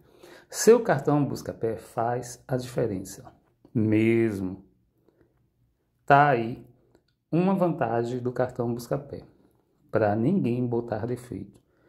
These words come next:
Menor preço, garantido. Isso quer dizer que, caso encontre um preço menor após a sua compra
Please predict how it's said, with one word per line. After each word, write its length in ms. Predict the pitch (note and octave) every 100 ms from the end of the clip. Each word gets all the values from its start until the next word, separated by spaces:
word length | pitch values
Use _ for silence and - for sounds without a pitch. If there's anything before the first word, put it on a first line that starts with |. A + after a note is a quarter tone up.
| _ _
Menor 400 | A#2 A#2+ A#2+ E3+
preço, 500 | - A#2 A2+ - - - - _ _ _
garantido. 840 | A#2+ B2 D#3 D3+ - A2+ A2+ A#2 - _ _ _ _ D3
Isso 260 | E3 F#3+
quer 180 | F3+ D#3
dizer 340 | E3+ C#3 F2
que, 380 | - A#2+ F2 - - _ _ _ _ - -
caso 480 | E3 G#3+ A3 A3 A3
encontre 640 | F3 F3 A2 G2 G2 G2 - _ _ - -
um 200 | E3+ E3
preço 560 | G#2+ F#2+ - - - _ _ _ - - - _ _ _ _ _ -
menor 600 | G#2+ G#2+ G#2 B2 F#3 E3 D#3
após 420 | C#3+ C#3 B2+ A#2+
a 60 |
sua 240 | A2+ A2 F#2+
compra 560 | - C#3+ C#3+ G#2+ G2